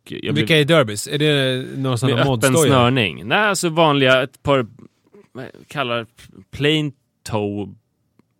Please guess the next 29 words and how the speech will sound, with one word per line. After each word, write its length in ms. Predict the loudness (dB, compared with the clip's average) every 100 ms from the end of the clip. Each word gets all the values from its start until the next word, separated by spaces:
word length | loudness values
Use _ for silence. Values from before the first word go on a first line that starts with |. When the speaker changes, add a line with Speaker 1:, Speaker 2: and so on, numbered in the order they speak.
| _ _ -8
Speaker 1:
eh, 440 | -6 -4 -6 -8 -6
Derbys. 680 | -2 0 0 -4 -8 -12 -8
Alltså 160 | -4
bara 120 | 0 0
ett, 120 | _ -12 -4
enkla 400 | -2 -4 -2 -2
mockaskor 720 | 0 -2 _ -6 -2 0 0
utan 200 | 0 -4
krusiduller. 600 | -6 -8 -4 -2 0 -2
Som 100 | -2
ett 120 | -4 0
par 160 | -2
finskor 520 | 0 -4 -4 -4 -2
i 40 | 0
brun 180 | -2 -4
mocka. 360 | -6 -2 -2 0
Speaker 2:
Mm. 140 | -4 -4 -10 -20 _
Speaker 1:
Jag 120 | 0
var 60 | 4
nöjd 260 | 4 4
med 100 | 2
dem, 260 | 2 2 -4 _
men 280 | -2 -2 -2
jag 100 | -4
blev 140 | -4 -8
otroligt 480 | -6 -4 -4 -4
retad 680 | -4 -4 -6 _ -4 -2 -8 _ _
av 440 | -6 -4 -6 -10 -20 _ _ -4
alla 320 | -2 -4